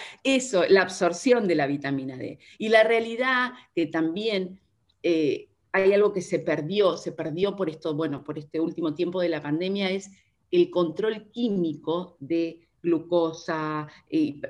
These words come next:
u-, urea, creatinina, de todos los parámetros químicos de cómo funciona el cuerpo y la gente no se está controlando, no está yendo al médico por todo lo que sucede.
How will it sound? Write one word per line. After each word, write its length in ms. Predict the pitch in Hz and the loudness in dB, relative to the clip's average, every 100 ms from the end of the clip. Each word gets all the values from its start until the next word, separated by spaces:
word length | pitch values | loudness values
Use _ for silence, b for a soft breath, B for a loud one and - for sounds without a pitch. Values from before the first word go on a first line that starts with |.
| - | -2
u-, 220 | 160 - 175 | -2 0 4
urea, 720 | 175 180 175 170 160 156 156 B _ - | 6 6 6 4 2 -2 -4 B _ 0
creatinina, 520 | 175 175 175 175 160 | 0 2 2 2 0
de 80 | 156 | -2
todos 160 | 220 | -4
los 80 | 226 | -4
parámetros 560 | 190 180 196 196 185 - | -4 -4 -4 -6 -10 -6
químicos 480 | 233 208 - 151 | -4 -4 -4 -4
de 140 | 143 143 | -6 -4
cómo 220 | 180 214 | -4 -4
funciona 520 | 202 165 160 175 180 | -4 -4 -4 -6 -4
el 140 | 175 - | -4 -4
cuerpo 340 | 180 175 180 | -6 -4 -6
y 40 | 165 | -6
la 120 | 160 | -6
gente 300 | 185 190 190 | -10 -8 -6
no 120 | 170 | -6
se 140 | 170 | -8
está 380 | 175 - 180 180 | -14 -8 -10 -6
controlando, 720 | 180 160 147 143 151 143 139 | -6 -6 -6 -4 -4 -4 -2
no 80 | 175 | -4
está 160 | 214 202 | -4 -10
yendo 340 | - 190 180 | -6 -6 -4
al 140 | 156 151 | -2 -2
médico 560 | 196 165 139 151 147 | 0 -2 -4 -8 -6
por 200 | 151 151 | -8 -6
todo 220 | 214 233 | -2 0
lo 160 | 190 151 | 0 -2
que 100 | 143 | -6
sucede. 640 | - 127 - 143 127 - | -12 -14 -6 -6 -6 -16